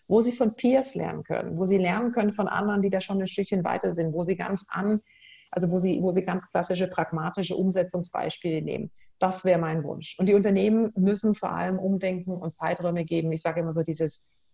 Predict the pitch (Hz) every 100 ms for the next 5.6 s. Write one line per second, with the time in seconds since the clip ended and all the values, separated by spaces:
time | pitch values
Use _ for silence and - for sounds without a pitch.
0 | _ _ _ _ _ 170 190 214 185 180
1 | 170 165 - 170 185 190 - - 185 175
2 | 165 160 196 233 233 _ 156 165 165 160
3 | 156 143 143 170 - _ 170 180 165 185
4 | - 190 185 202 202 214 220 226 226 170
5 | - - 180 180 175